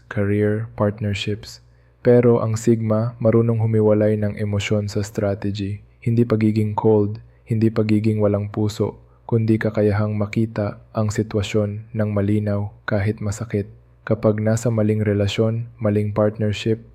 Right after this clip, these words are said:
o maling direksyon, ang karaniwang tao kumakapit dahil sa fear, guilt, o attachment. Ang sigma, nararamdaman ang sakit pero hindi hinahayaan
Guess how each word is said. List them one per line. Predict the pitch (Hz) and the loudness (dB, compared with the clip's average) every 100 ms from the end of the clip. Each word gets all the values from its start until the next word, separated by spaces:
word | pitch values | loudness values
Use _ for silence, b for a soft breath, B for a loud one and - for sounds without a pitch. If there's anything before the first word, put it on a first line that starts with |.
| _ - | _ -4
o | 117 | 0
maling | 107 104 107 | 2 2 2
direksyon, | 104 101 104 - 110 110 113 - | 2 2 -2 -2 0 -2 -8 -8
ang | 113 | -4
karaniwang | 110 110 107 107 107 104 104 | 0 2 2 2 0 0 -2
tao | 104 104 104 | -2 -2 -4
kumakapit | - 107 104 107 107 107 107 110 | -4 -4 -2 -2 -2 -4 -4 -2
dahil | 104 95 101 101 | -2 0 -2 -4
sa | - 104 98 | -6 -6 -6
fear, | - 117 107 101 104 - - | -2 2 2 2 -4 -14 -6
guilt, | 113 104 98 - - _ - | 2 2 2 -6 -20 _ -4
o | 110 113 | -2 0
attachment. | 110 104 - 101 98 110 - b b b - | -2 -4 -6 -10 -12 -16 -20 b b b -4
Ang | 117 | -4
sigma, | 110 127 120 104 98 104 - _ | 2 2 2 -2 -4 -6 -14 _
nararamdaman | 113 107 104 104 101 104 107 110 113 117 | 0 2 2 2 0 0 0 -2 -4 -6
ang | 107 107 | -6 -4
sakit | 107 113 107 - - | -4 -2 -2 -4 -6
pero | - 110 110 | 2 4 4
hindi | 104 107 104 113 | 2 0 0 0
hinahayaan | 113 113 107 101 107 104 107 107 101 | 0 -2 -2 -2 0 0 0 -4 -6